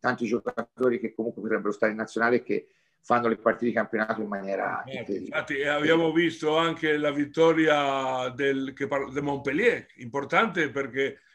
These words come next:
Speaker 2: parlavamo
Speaker 1: Finalmente.
Speaker 2: di cercare, sì,
Speaker 1: Finalmente.
Speaker 2: e contro lo Stade Français, eh, che ha vinto in maniera agevole, quindi, eh, buono per un, per un club di
Speaker 1: Con il
Speaker 2: tradizione.
Speaker 1: plenipotenziale,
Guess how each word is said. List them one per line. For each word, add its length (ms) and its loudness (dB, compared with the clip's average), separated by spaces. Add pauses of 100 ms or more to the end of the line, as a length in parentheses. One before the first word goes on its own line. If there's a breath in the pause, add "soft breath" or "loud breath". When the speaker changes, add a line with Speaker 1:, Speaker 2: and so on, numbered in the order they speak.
(120)
Speaker 2:
parlavamo 360 4
Speaker 1:
Finalmente. 380 4
Speaker 2:
di 160 -12
cercare, 440 4
sì, 60 -8
Speaker 1:
Finalmente. 380 2 (280)
Speaker 2:
e 160 -6
contro 360 -2
lo 180 4
Stade 260 -2
Français, 320 2
eh, 880 2 (220 soft breath)
che 100 -2
ha 40 2
vinto 300 0
in 80 0
maniera 260 0
agevole, 540 4
quindi, 1120 0
eh, 60 -10
buono 560 2 (180)
per 200 0
un, 380 -4
per 140 -6
un 100 -4
club 240 2
di 80 -4
Speaker 1:
Con 0 -
il 40 -4
Speaker 2:
tradizione. 420 2
Speaker 1:
plenipotenziale, 960 4